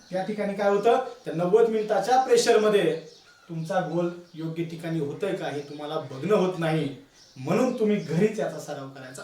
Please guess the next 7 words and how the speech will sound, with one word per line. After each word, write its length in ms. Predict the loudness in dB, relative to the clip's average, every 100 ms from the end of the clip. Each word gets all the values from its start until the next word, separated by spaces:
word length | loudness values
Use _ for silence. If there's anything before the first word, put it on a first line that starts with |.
| -10
ओमार 260 | -6 -6 -8
शीट. 140 | -14 -20 -20 _
प्रत्येक 400 | -8 -2 2 2
प्रश्नपत्रिका 680 | 2 -6 -4 -2 -2 0 -2 -4 -16 _
टाइम 180 | -4 -2
लावून 180 | -2 -2
सोडवायची. 460 | -2 -2 -2 -2